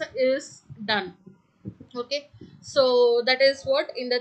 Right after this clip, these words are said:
third step he will be moving into, uh, attacking. That is, um,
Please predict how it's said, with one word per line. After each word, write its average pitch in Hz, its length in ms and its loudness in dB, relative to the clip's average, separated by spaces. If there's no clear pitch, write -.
third 285 220 4
step 320 380 -2
he 262 220 -10
will 254 200 -10
be 254 200 -8
moving 285 320 -4
into, 294 420 -6
uh, 226 220 -4
attacking. 226 600 -2
That 196 200 -4
is, 240 500 -6
um, 208 500 -6